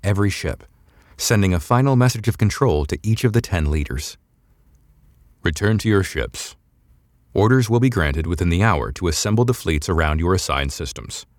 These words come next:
You are to ignore all orders that do not come directly from the terminus itself, at which point you will execute the orders you are given without deliberation. You are dismissed." Gallo stood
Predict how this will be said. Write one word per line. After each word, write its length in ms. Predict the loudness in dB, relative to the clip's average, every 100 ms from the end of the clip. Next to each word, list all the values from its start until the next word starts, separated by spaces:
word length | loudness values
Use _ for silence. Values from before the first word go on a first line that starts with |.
| _ _ _ _ _ _ -2
You 120 | 0
are 60 | 0
to 160 | 0
ignore 480 | 0 4 4 4 0 0
all 280 | 2 2 2
orders 360 | 0 0 0
that 120 | -2 0
do 80 |
not 260 | 2 2 2
come 220 | 0 0
directly 480 | 2 2 2 0 -4
from 140 | 0
the 80 | 0
terminus 440 | 0 -2 -2 -4 -6
itself, 480 | -6 -4 -4 -8 _ _ _ _ -4
at 120 | -2
which 200 | 0 -2
point 340 | -2 -4 -4 -16 _ -2
you 80 | 0
will 120 | 0
execute 400 | -2 -6 -2 0
the 80 | 0
orders 340 | 0 0 0
you 80 | 2
are 120 | 0
given 360 | 2 0 0 -2
without 340 | -2 0 -2
deliberation. 760 | 0 0 2 2 2 -2 -12 -18 _ _ _ _ _ _ _ _
You 180 | -4 -2
are 80 | 0
dismissed." 540 | -2 -4 -8 -10 -16 -18 _ _ _ _ _ _ _ _ _ _ _ _ _ _ _
Gallo 300 | 0 0 -2
stood 420 | -4 -2 -2 -4